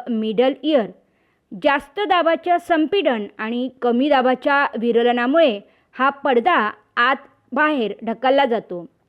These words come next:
Due to compression and rarefaction, there is a vibration of ear drum. दिलेल्या आकृतीत तुम्हाला हा इअर ड्रम किंवा कानामधील पातळ पडदा आणि त्याची हालचाल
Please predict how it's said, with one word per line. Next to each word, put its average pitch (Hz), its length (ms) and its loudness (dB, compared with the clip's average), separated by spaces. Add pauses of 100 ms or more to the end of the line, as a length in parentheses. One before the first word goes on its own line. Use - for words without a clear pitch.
(140)
Due 233 260 -4
to 247 60 -2 (100)
compression 254 760 0 (360)
and 320 220 0
rarefaction, 254 800 -4 (220)
there 226 300 0
is 202 60 -4
a 220 80 -2
vibration 247 880 -2
of 220 380 -4
ear 208 260 -4 (160)
drum. 277 180 0 (560)
दिलेल्या 220 420 0
आकृतीत 262 580 -4 (160)
तुम्हाला 226 320 -2
हा 233 220 -2
इअर 247 280 0
ड्रम 262 320 -2 (380)
किंवा 226 340 -2 (140)
कानामधील 220 520 -4
पातळ 220 360 -6
पडदा 269 400 -2
आणि 220 340 -4
त्याची 233 360 -10
हालचाल 247 560 -2